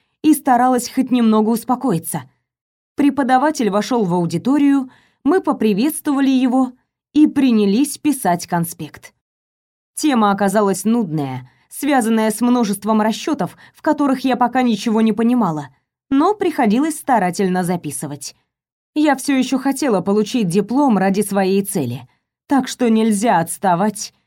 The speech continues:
и опускать руки. Лекция уже близилась к финалу, когда распахнулась входная дверь,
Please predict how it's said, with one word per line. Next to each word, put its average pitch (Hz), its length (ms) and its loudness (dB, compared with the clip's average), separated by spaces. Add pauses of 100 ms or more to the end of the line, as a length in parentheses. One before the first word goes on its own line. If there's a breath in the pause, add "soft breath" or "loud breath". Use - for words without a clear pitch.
(180)
и 285 100 2
опускать 196 580 -2
руки. 139 400 -8 (640)
Лекция 240 540 0
уже 196 240 2
близилась 196 500 0
к - 60 -16
финалу, 214 520 0 (280 loud breath)
когда 254 320 4
распахнулась 254 640 0
входная 233 480 0
дверь, 254 360 0